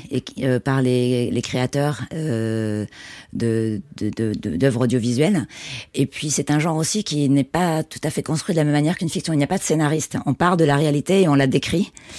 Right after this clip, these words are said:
Euh, quand une fiction, euh, est une œuvre de l'esprit et donc, euh, demande un scénariste, demande, euh, de l'imagination et demande de construire une histoire.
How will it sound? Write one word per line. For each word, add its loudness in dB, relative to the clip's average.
Euh, 4
quand 0
une 0
fiction, 2
euh, 4
est -2
une 4
œuvre 6
de 4
l'esprit 4
et 6
donc, 4
euh, 4
demande 6
un 4
scénariste, 2
demande, 4
euh, 2
de 2
l'imagination 4
et 2
demande 2
de 4
construire -2
une 4
histoire. 0